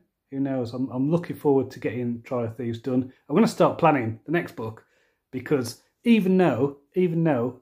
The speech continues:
I am, my imagination at the moment, my head is completely in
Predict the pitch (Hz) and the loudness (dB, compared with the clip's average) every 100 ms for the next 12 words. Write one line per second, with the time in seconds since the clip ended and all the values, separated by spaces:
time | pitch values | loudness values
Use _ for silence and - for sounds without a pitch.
0 | - 135 127 123 123 _ _ _ _ - | -4 0 0 0 -4 _ _ _ _ 2
1 | 170 170 156 147 147 143 - 135 120 123 | 6 6 4 -2 -2 -4 -4 -10 -8 -8
2 | 120 139 147 139 127 131 120 113 - 113 | -4 -2 -2 -2 -4 -6 -8 -10 -16 -8
3 | - 175 165 143 143 127 131 123 | 0 2 2 2 0 0 -2 -2